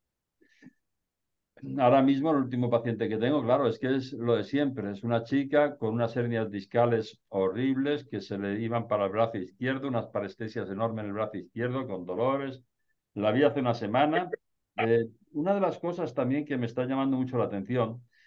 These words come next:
es que cada día me funciona mejor la, la energética, la teleenergética. Esta chica, os cuento, me llamaba desde Navarra, del norte de España. Yo estoy aquí en el sur, en Sevilla.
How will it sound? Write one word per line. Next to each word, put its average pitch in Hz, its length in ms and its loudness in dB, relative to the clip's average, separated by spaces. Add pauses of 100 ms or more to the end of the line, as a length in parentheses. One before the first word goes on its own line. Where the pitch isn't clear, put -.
(220)
es 123 260 -2
que 151 340 2 (240)
cada 113 220 2
día 143 180 4
me 165 180 -2
funciona 147 480 -2
mejor 143 420 0
la, 127 400 0 (140)
la 123 220 -2
energética, 120 720 -2
la 95 120 -2
teleenergética. 95 840 -8 (320)
Esta 123 240 -4
chica, 131 260 -2
os 127 160 0
cuento, 135 300 -2
me 131 80 0
llamaba 120 320 2
desde 120 180 0
Navarra, 127 400 4
del 104 180 -4
norte 117 260 2
de 107 80 4
España. 151 360 0
Yo 101 80 -8
estoy 101 180 -6
aquí 98 140 -2
en 98 80 -2
el 98 60 -6
sur, 170 220 -2
en 104 80 -2
Sevilla. 135 420 -4